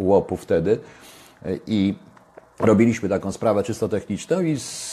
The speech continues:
spotkanie było ja, mój odpowiednik, e, w wywiadzie brytyjskim, e, szef wywiadu brytyjskiego i nasz szef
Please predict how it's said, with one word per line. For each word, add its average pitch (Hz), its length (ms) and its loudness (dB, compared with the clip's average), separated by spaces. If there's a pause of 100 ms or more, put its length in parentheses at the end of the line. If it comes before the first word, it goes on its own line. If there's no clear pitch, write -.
(160)
spotkanie 104 460 2
było 95 260 4
ja, 139 260 2
mój 110 200 2
odpowiednik, 85 760 -2
e, - 40 -12 (360)
w 78 480 0
wywiadzie 127 360 0
brytyjskim, 120 640 -2 (560)
e, 87 340 2
szef - 680 0
wywiadu 120 400 2
brytyjskiego 113 600 0
i 98 100 0
nasz 95 180 -2
szef 156 360 -6